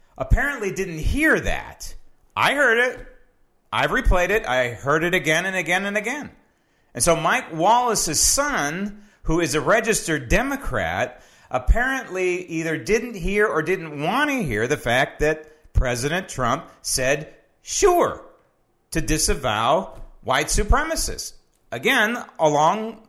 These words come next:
the thinking probably that I'm thinking, that any group that wants to subvert the United States Constitution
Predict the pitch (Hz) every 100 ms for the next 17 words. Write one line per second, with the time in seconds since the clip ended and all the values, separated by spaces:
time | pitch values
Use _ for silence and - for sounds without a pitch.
0 | _ - 165 196 151 175 208 233 131 135
1 | 165 175 214 247 330 320 147 80 87 95
2 | 110 - _ _ - 208 277 220 151 175
3 | - 143 147 160 160 - 117 131 185 147
4 | 143 151 185 - 214 180 185 175 170 165
5 | 185 165 82